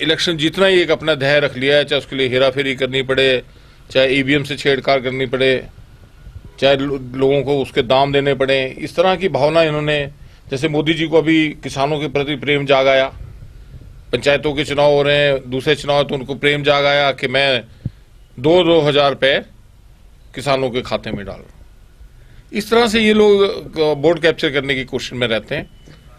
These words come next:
लेकिन लोग इनके झांसे में एक दफ़ा तो आ गए, अब बार बार आने वाले नहीं हैं। हमारी जो, हमारी जो यहाँ कोशिश रहेगी, अ, सोलन में, सोलन जिला में, हमारी इतने, इनके, इन, इनकी list हमारे से कोई एक हफ्ते पहले आ गई थी, हमारी late,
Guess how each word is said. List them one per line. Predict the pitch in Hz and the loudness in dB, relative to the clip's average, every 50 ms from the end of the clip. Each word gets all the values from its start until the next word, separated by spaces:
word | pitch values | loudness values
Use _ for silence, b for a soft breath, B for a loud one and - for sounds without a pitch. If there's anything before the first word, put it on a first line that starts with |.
| b b b b - - | b b b b -8 -6
लेकिन | 147 147 170 180 | -2 0 0 2
लोग | 170 175 180 180 | 4 4 4 2
इनके | 185 175 165 185 | 2 0 0 0
झांसे | 160 151 151 147 143 - 180 | 0 0 0 0 0 -2 -2
में | 170 170 170 | 0 0 0
एक | 165 156 | 0 0
दफ़ा | 151 156 151 170 165 | 0 0 2 2 2
तो | 151 151 151 | 2 4 2
आ | 147 151 | 2 4
गए, | 170 | 2
अब | 175 160 | 2 2
बार | 139 143 143 143 | 2 2 2 4
बार | 143 143 143 | 4 2 2
आने | 139 131 127 127 | 2 2 0 0
वाले | 123 113 107 107 107 | 0 -2 -2 -2 -4
नहीं | 101 95 98 101 113 | -4 -6 -8 -10 -10
हैं। | 139 160 170 - B B B B B B B - | -10 -12 -14 -16 B B B B B B B -4
हमारी | 135 151 165 185 208 226 | 0 2 2 2 2 2
जो, | 202 196 202 196 190 185 165 - - - 123 - | 2 4 4 4 4 2 2 0 -4 -8 -12 -8
हमारी | - 127 151 170 190 196 | -2 0 2 2 2 2
जो | 175 175 | 2 0
यहाँ | 165 156 147 147 143 | 0 0 -2 -4 -4
कोशिश | - 156 135 - 151 135 120 120 | -4 -6 -6 -4 -6 -6 -4 -2
रहेगी, | 123 123 123 123 131 131 127 120 120 | 0 0 -2 -2 -4 -6 -6 -6 -8
अ, | 123 - - b b b b b b b b - 127 123 123 120 120 117 | -10 -16 -20 b b b b b b b b -4 -2 0 2 2 0 0
सोलन | - - 151 160 180 170 | 0 0 2 2 2 2
में, | 156 135 117 110 - | 0 -2 -4 -6 -8
सोलन | - - 127 139 143 147 | -8 -6 -4 -2 -2 -2
जिला | 127 139 147 156 143 | 0 2 2 2 2
में, | 127 107 101 98 - b b b b b b b - - - | 2 -2 -6 -10 -14 b b b b b b b -14 -8 -4
हमारी | 127 151 165 180 190 | 0 2 2 4 2
इतने, | 208 202 175 - - 175 185 175 170 202 170 165 | 2 0 -4 -4 -2 -2 -2 0 -2 -4 -4 -4
इनके, | 147 135 120 156 170 160 156 | -6 -4 -2 -2 0 0 0
इन, | 156 151 151 | -2 -4 -6
इनकी | - 151 143 139 139 160 | -6 -8 -8 -4 -2 -2
list | 160 156 156 - 143 | -2 -2 -2 -4 -2
हमारे | 147 147 143 | 0 -2 -2
से | - - 143 | -2 -4 -6
कोई | 143 156 147 | -4 -4 -4
एक | 139 127 | -4 -6
हफ्ते | 127 - - 147 | -6 -4 -4 -2
पहले | 139 143 135 139 151 | 0 0 2 2 2
आ | 151 143 | 2 2
गई | 139 147 143 | 0 -2 -6
थी, | 151 156 | -8 -8
हमारी | 139 127 131 135 127 | -6 -4 -4 -2 -2
late, | 120 127 131 - - - | 0 0 -2 -2 -6 -16